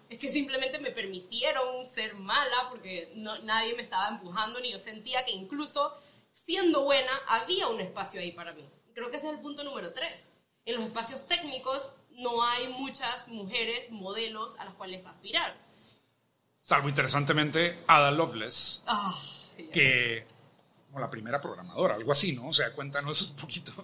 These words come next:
Speaker 1: Las primeras programadoras en realidad todas eran mujeres,
Speaker 2: Mm.
Speaker 1: porque claro, era un trabajo, digamos, de software, eso es suavecito, eso lo hacen las secretarias, el trabajo difícil es el hardware, construir los equipos y, y toda esa vuelta.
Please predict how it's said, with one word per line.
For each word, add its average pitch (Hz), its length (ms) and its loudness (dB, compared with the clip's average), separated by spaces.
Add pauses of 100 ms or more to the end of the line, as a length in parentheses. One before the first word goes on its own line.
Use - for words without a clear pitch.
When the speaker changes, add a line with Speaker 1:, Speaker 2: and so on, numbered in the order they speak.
(260)
Speaker 1:
Las 269 220 0
primeras 294 400 -6
programadoras 240 560 -6
en 311 80 -8
realidad 190 360 -8
todas 285 280 -4
eran 214 180 -12
mujeres, 226 500 -12
Speaker 2:
Mm. 240 60 -16
Speaker 1:
porque 226 280 -2
claro, 262 200 -6
era 220 120 -12
un 233 100 -14
trabajo, 262 420 2
digamos, 240 560 -4
de 190 140 -10
software, 196 600 -4
eso 175 160 -6
es 233 60 -8
suavecito, 285 920 0
eso 277 180 -2
lo 214 80 0
hacen 247 200 -6
las - 120 -2
secretarias, 247 920 0 (200)
el 233 100 -4
trabajo 220 320 4
difícil 294 400 -4
es 254 80 -6
el 233 120 0 (160)
hardware, 226 580 2
construir 208 600 -6
los 233 140 -6
equipos 170 840 -4
y, 160 260 -6 (280)
y 220 120 -6
toda 196 200 -2
esa 190 180 -2
vuelta. 233 360 -4